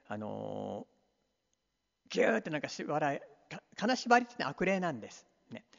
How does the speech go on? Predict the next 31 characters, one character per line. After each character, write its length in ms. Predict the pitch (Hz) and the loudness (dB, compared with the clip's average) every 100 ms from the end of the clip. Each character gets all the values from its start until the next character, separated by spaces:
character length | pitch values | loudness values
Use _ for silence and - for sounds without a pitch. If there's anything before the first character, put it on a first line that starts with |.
| - - - | -20 -20 -12
で、 80 | |
ギ 120 | - - | -6 -4
ャ 240 | - - | -2 -2
ー 40 | |
っ 20 | - | -2
て 100 | - | -2
な 80 | |
っ 60 | 196 | -2
て 100 | - | -2
る 40 | |
時 200 | 160 160 | -4 -2
に、 200 | 160 156 - - _ | -2 -2 -4 -16 _
「イ 140 | - 220 | 2 4
エ 80 | 320 | 6
ス 260 | - 269 | 4 0
の 200 | 208 202 202 - | -2 -4 -6 -16
血」 300 | - - - | -8 -4 -4
っ 40 | - _ _ _ _ _ - | -6 _ _ _ _ _ 2
て 160 | 254 233 | 4 6
言 160 | 185 | 4
う、 60 | 202 - _ _ _ - | -2 -6 _ _ _ 0
思 300 | 202 247 285 | 6 10 10
い 120 | 285 | 8
浮 40 | |
か 140 | 240 277 | 6 6
ん 80 | 247 | 6
だ 120 | - | 4
途 100 | 151 | 4
端 220 | 165 165 | 2 2
に、 180 | 180 151 - - _ | 0 -4 -6 -20 _
パ 140 | - | 10